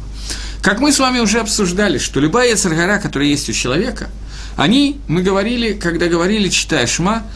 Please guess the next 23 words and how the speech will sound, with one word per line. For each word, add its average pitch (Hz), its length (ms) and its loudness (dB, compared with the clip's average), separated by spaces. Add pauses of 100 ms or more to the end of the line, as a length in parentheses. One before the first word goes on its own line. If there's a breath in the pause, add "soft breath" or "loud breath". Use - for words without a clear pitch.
(240 loud breath)
«Ваавта 196 480 0
эт 208 120 2
Ашем 196 280 0
Элокейха 180 440 0
бахоль, 180 600 -2
левавеха 156 580 -2
бахоль 165 360 0
навшеха». - 480 -6 (720 loud breath)
Ты 175 100 4
должен 240 280 4
служить 226 340 2
Всевышнему 220 460 0
Богу 214 260 0
твоему 185 320 -2
всеми 247 520 0
своими 190 460 0
яцерами, 151 680 0
двумя 165 460 0
яцерами, 180 640 0
которые 147 400 0
у - 20 0
тебя 127 160 -2
есть. - 320 -4